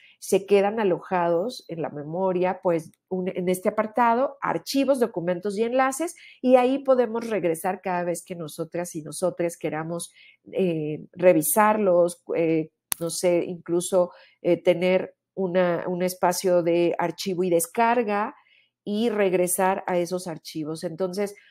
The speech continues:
usualmente, eh, la gente cree que se pierden o que no los encuentran, pero ustedes pueden ir a este apartado y, eh, encontrar muy puntualmente si fue un documento, si fue un archivo, que son fotos, videos y demás, o si fue un enlace que se compartió.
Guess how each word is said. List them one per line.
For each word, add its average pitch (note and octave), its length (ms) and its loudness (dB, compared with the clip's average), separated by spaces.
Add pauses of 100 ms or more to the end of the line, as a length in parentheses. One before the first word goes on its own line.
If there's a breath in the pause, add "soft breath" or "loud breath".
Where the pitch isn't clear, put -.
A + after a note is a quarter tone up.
usualmente, G#3+ 800 0
eh, F#3 60 0
la E3+ 100 0
gente F#3 300 -8
cree F#3+ 200 -2
que G3 120 -4
se F#3 200 -6
pierden G#3 680 -2
o E3 100 -8
que E3 100 -8
no D#3+ 120 -8
los F#3+ 200 -4
encuentran, B3 500 -4 (260 loud breath)
pero C4+ 140 2
ustedes B3 300 -2
pueden G#3 260 -4
ir G3+ 100 -2
a F#3+ 80 -2
este G3 180 -8
apartado A#3 600 -2 (360)
y, B3 460 -2
eh, E3+ 400 0
encontrar F3+ 560 -2
muy A3 240 -4
puntualmente A3+ 880 -4
si G3 180 -2
fue F3+ 180 -4
un F3+ 60 -4
documento, A#3 880 -2 (300 loud breath)
si G3 300 -4
fue F#3+ 260 4
un F#3+ 180 -2
archivo, A#3+ 580 0
que F#3 120 -2
son F3+ 260 -2
fotos, A3 560 0
videos F3+ 460 0
y A3 40 -4
demás, B3+ 420 -4
o A3+ 80 -6
si G#3 140 -6
fue G3 160 -6
un G3 120 -6
enlace F3 500 -2
que - 140 -14
se - 140 -14
compartió. - 580 -16